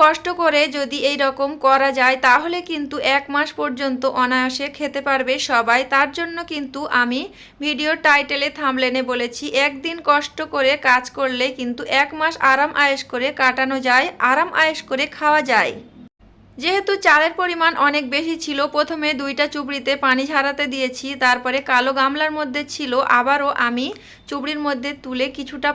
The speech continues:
পানি ঝরিয়ে দিয়ে এখন এক জায়গায় করে সব সুন্দর করে আমি হাতে সুন্দর করে মা-, মানে, সরিয়ে সরিয়ে দিচ্ছি, রোদে দিয়ে দিয়েছি। তারপরে আমি অফ ক্যামেরাতে রান্না করছি, এখানে রুই মাছ শিম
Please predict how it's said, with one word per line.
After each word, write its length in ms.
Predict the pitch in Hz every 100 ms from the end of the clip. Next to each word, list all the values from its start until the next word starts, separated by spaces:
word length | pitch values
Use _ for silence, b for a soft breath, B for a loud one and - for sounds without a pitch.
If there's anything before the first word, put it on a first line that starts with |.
| 285
পানি 220 | 247 262 294
ঝরিয়ে 320 | 277 262 254
দিয়ে 240 | 247 254 - 240
এখন 220 | 240 302 -
এক 80 | 269 240
জায়গায় 320 | 277 277 285 285
করে 180 | 247 247 254
সব 180 | 269 262 262
সুন্দর 500 | - 294 294 302 339 330
করে 200 | 277 254 277 262
আমি 180 | 262 359 - B B B 247
হাতে 360 | 262 269 277 311
সুন্দর 440 | 370 294 269 269 294 294
করে 180 | 277 269 294
মা-, 180 | 269 247 247
মানে, 160 | 240 254
সরিয়ে 280 | 262 254 262 269
সরিয়ে 280 | 269 262 262
দিচ্ছি, 480 | 247 254 - - 320 339 262 B B B B
রোদে 320 | 262 269 285 262
দিয়ে 160 | 269 262
দিয়েছি। 440 | 254 247 247 - 311
তারপরে 460 | 311 262 262 294 339 339
আমি 120 | 349 285
অফ 80 | 277 -
ক্যামেরাতে 460 | 294 285 269 262 285
রান্না 380 | 247 247 247 247
করছি, 340 | 240 233 - - 262
এখানে 260 | 269 294 294 277
রুই 160 | 262 311 294
মাছ 200 | 262 294 -
শিম 240 | - 285